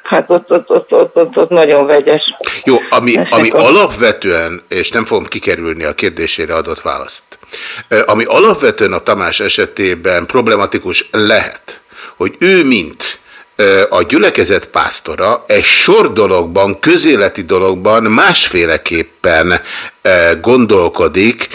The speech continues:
Speaker 2: mint ahogy egyébként az A T V újságírói. Na most az, hogy ez mennyire zavarja meg a fejeket, hogy ott egy lelkipásztor fog válaszolni, aki
Speaker 1: Igen.
Speaker 2: adott esetben például a Meseország mindenkié kapcsán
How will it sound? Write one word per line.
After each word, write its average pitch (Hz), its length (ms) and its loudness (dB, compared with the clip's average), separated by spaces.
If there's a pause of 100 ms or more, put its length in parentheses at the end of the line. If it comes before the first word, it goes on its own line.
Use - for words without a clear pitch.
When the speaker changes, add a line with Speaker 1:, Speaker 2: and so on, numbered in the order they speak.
(180)
Speaker 2:
mint 117 280 0
ahogy 123 360 2
egyébként 104 1200 -2
az 85 280 0
A 110 220 2
T - 80 0
V 120 160 4 (160)
újságírói. 76 960 0 (420)
Na 117 140 0
most 110 340 -2
az, 220 480 2 (220)
hogy 107 160 0
ez 92 140 0
mennyire 151 500 4
zavarja 104 560 4
meg 120 180 4
a 104 80 2
fejeket, 90 600 0
hogy 98 240 -2
ott 120 260 2
egy 110 120 4
lelkipásztor 107 1040 2
fog 101 240 -2
válaszolni, 92 720 2
aki - 240 -2
Speaker 1:
Igen. 180 120 4
Speaker 2:
adott 208 360 4
esetben 104 500 0
például 92 540 2
a 80 60 -2
Meseország 98 680 0
mindenkié 95 720 0
kapcsán 90 580 0